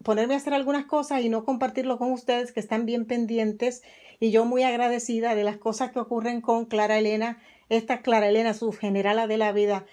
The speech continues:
y esperando que ustedes también sean generales de la vida ante la situación y nos ocupemos en vez de desesperar, mejor vamos a ocuparnos en vez de preocuparnos,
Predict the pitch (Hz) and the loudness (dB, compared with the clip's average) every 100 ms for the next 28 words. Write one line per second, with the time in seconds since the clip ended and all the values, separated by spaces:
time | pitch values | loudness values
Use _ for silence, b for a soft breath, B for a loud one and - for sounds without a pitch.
0 | B B - 226 233 233 254 277 254 - | B B 0 0 2 2 2 -2 -4 0
1 | 247 254 254 226 254 226 240 240 233 202 | 2 2 0 0 0 -2 -4 -2 -2 0
2 | 208 226 220 220 208 208 226 214 208 196 | 2 0 0 0 0 0 0 -2 -2 -2
3 | 190 202 202 202 262 285 311 B B B | -2 -4 -4 -2 -2 -2 -2 B B B
4 | - 285 269 240 - 220 233 226 247 247 | -2 2 2 0 -2 -2 -2 0 2 2
5 | 226 226 - - 202 202 226 226 247 233 | -2 -4 -10 -4 -2 0 -2 0 -2 0
6 | 233 220 - 208 226 220 - B B _ | -4 -4 -2 2 2 2 -2 B B _
7 | 214 208 247 269 202 208 226 240 240 220 | -2 0 0 0 -2 -2 -2 -4 -6 0
8 | 226 233 226 202 190 202 220 220 247 277 | 2 2 -2 -2 -2 -2 -4 -2 0 4
9 | 269 214 180 - | 2 0 -10 -16